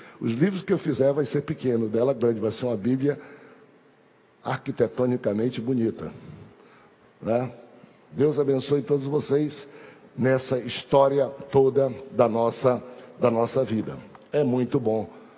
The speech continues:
tá aqui com vocês. É realmente maravilhoso. E eu quero mais uma vez parabenizar vocês, prestar continência,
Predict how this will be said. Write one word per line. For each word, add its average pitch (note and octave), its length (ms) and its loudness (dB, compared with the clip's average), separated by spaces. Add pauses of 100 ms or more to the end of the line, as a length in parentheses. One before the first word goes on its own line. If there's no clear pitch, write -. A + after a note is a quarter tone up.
(100)
tá A#2+ 120 2
aqui A2 180 -2
com A2+ 180 -2
vocês. A#2 640 0 (140)
É C#3+ 180 2
realmente A#2 720 -2 (320)
maravilhoso. A#2 580 2
E C3 60 4
eu D3 100 6
quero D3+ 280 2
mais D3+ 400 4
uma G3 160 2
vez F3 400 2
parabenizar B2+ 760 2
vocês, A2 600 -4
prestar A#2+ 500 0
continência, A#2+ 840 -2